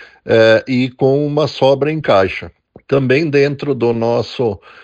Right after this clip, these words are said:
relatório de atividades, nós tivemos aí um ano bastante intenso, muitas atividades, né? Não só em Vacaria, mas também dentro das atividades que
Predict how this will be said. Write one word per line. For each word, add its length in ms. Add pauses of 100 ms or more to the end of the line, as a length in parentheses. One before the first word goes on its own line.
(140)
relatório 880
de 100
atividades, 920
nós 160
tivemos 460
aí 160
um 160
ano 300
bastante 920
intenso, 720
muitas 800
atividades, 960
né? 240 (540)
Não 320
só 260
em 140
Vacaria, 720
mas 240
também 680
dentro 400
das 180
atividades 800
que 440